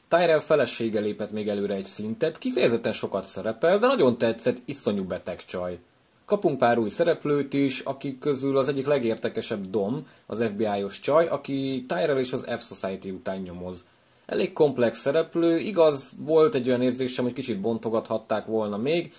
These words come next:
de így is átjön a tipikus munkába temetkező és közben végtelenül magányos személyisége. Aztán Ray is tök jó szereplő volt,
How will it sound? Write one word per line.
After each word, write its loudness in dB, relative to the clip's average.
de 4
így 0
is -4
átjön 0
a -2
tipikus -6
munkába -2
temetkező -2
és -4
közben -4
végtelenül -2
magányos -4
személyisége. -10
Aztán 0
Ray 2
is -4
tök 0
jó 2
szereplő 2
volt, 2